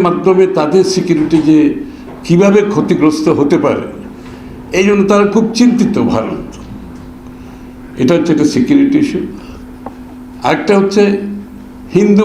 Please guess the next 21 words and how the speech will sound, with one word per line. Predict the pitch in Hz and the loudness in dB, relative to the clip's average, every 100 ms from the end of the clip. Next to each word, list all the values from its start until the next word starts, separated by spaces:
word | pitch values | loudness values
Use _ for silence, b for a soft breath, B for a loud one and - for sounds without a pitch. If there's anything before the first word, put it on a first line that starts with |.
| 196 | 4
মুসলিম | - 190 170 - | 4 4 4 4
ইস্যু, | - - - - 139 | 0 -6 -10 -4 0
হিন্দুদের | 147 151 151 151 151 | 2 2 2 2 2
উপর | 147 127 123 | 2 2 2
নির্যাতন | 127 - 127 180 - | 2 -2 0 2 2
ইত্যাদি | - 107 104 - | 0 -2 -2 -4
ইত্যাদি, | - 123 170 - B B B B B - | -4 -2 -2 -6 B B B B B -6
যে | - 110 | -2 2
হিন্দুদের | 139 127 131 143 135 | 2 4 4 2 0
প্রোটেকশন | 120 123 - 147 180 - 127 | -2 -4 -2 -2 0 0 2
বাংলাদেশে | 120 117 117 - 120 113 | 2 2 0 0 0 2
নাই, | 135 156 - B B B B - | 2 0 -2 B B B B -4
বাংলাদেশ | 120 120 120 120 - | 0 2 2 0 0
সরকার | 127 127 120 123 | -2 0 2 2
নিশ্চিত | 123 123 127 127 | 0 -2 -4 -2
করে | 123 131 156 | -2 0 0
নাই, | 175 - B B B B - | 0 -2 B B B B -4
এবং | 113 113 - - - - - - | 0 2 0 -4 -10 -16 -18 -8
সে, | - 131 135 - | -4 -2 -4 -4
সেটা | - 127 127 123 | -2 -2 0 -2
আরেকটা | - - | -4 -4